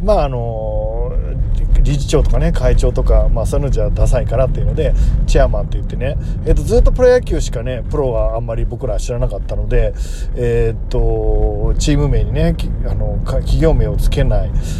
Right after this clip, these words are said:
で、それでスポンサーがつくのかなとか、えーっと、ファンのことをサポーターって呼んだりとか、えーっと、なんか、十、十二人目の、ん？背番号十二だみたいな、なんかあったんだ、あったな、そういうの。そういうのありましたよね。うん、なんかそういう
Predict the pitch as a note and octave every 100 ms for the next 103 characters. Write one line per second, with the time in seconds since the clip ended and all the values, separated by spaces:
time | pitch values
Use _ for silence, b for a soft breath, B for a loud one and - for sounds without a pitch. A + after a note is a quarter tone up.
0 | B - - D#3 C#3 C3 - C#3 C3+ B2
1 | - - G#3 C#3+ C#3 D3 D3 - - A2+
2 | - B2 C#3+ E3+ B B - B2 B2+ -
3 | B2+ A#2+ A#2 A#2+ E3+ D3 A2+ G#2+ - A2+
4 | A2 B2 A#2 - A#2 A#2 A#2+ A#2+ A#2 A#2
5 | A#2 - - B2+ C3+ B B B - A#2
6 | A#2 A2+ A2+ - A2+ G#2+ G#2 G2+ A2 B2+
7 | A#2 A2 G#2 G#2+ - - - D3 F3+ -
8 | - - C#3+ F#3 F3+ F3+ F3+ F3+ F3+ E3
9 | D#3+ - - F3+ - - - - - -
10 | - C#3+ G#3+ E3 C3 E3+ F#3 F3+ B2+ A2+
11 | A2 G#2+ G#2+ - - - - C#3 A2+ B2+
12 | D3+ - A2 G#2 A2 - - B B B
13 | - G3+ A#2 A2+ B2 - - C3+ C3+ C#3
14 | D#3 E3 F3 F3 G#3 G#3+ F#3+ F3+ F3+ F3+
15 | F3 F3+